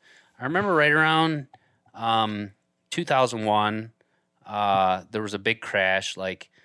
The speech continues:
you know, you had the, uh, you had nine eleven, and that just went through the economy, and that tanked things pretty hard.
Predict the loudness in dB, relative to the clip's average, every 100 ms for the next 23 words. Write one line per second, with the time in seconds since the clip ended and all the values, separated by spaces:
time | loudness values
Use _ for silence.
0 | _ _ -16 -10 -6 -2 -2 0 -2 0
1 | -4 -10 _ -10 -8 -8 -12 -10 -8 -2
2 | 0 2 2 2 0 -6 -4 -2 -2 -4
3 | -6 -8 -8 -10 -10 -12 -10 -10 -10 -8
4 | -8 -8 -12 -14 -14 -10 -6 -6 -8 -14
5 | -16 -18 -16 -16 -6 0 0 0